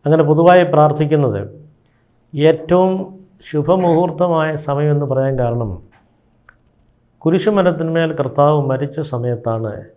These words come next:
വലത്തുവശത്തെ കള്ളൻ, "നിന്റെ രാജ്യത്തിൽ വരുമ്പോൾ എന്നെ ഓർക്കണമേ" എന്ന് പറഞ്ഞപ്പോൾ കർത്താവ് പറഞ്ഞു,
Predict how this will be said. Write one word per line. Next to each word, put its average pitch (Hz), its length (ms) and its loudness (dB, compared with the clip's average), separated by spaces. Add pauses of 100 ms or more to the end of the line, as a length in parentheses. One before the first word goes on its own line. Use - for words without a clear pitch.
(480)
വലത്തുവശത്തെ 139 800 -2 (100)
കള്ളൻ, 127 320 -2 (800)
"നിന്റെ 127 240 -4
രാജ്യത്തിൽ 143 580 0
വരുമ്പോൾ 131 420 -2 (260)
എന്നെ 123 220 -4
ഓർക്കണമേ" 135 640 -4
എന്ന് 123 140 -4
പറഞ്ഞപ്പോൾ 117 540 -6 (840)
കർത്താവ് 127 400 -2
പറഞ്ഞു, 120 360 -4